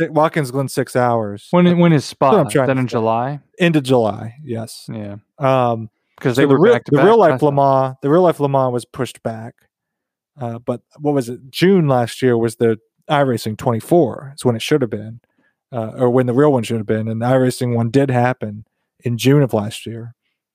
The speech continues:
Speaker 1: Uh, and then Spa happened earlier in July, I think, than it, than it's going to this year. Um, so the question is, are they gonna announce an August or September twenty-four hours of France,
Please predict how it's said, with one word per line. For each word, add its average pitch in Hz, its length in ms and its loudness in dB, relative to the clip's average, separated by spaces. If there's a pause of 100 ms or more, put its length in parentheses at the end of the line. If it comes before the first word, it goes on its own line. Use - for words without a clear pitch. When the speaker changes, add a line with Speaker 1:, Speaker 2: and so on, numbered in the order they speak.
(680)
Speaker 1:
Uh, 123 120 -4
and 113 120 -4
then 117 120 -2
Spa 131 360 0
happened 123 440 -2
earlier 135 400 4
in 113 80 0
July, 113 340 2
I 110 140 -4
think, 117 220 -4
than 117 120 -2
it, 110 200 -6
than 113 180 -4
it's 107 100 -10
going 117 220 -2
to 113 100 -4
this 120 240 0
year. 107 220 -14 (600)
Um, 113 440 -2 (1040)
so 135 160 0
the 120 80 -2
question 131 400 0
is, 127 160 2
are 123 60 2
they 113 140 2
gonna 113 380 -2 (600)
announce 127 680 0
an 139 220 -2
August 139 840 -2 (320)
or 135 160 2
September 131 640 0
twenty-four 135 500 0
hours 135 340 2
of 113 100 -4
France, 135 760 -4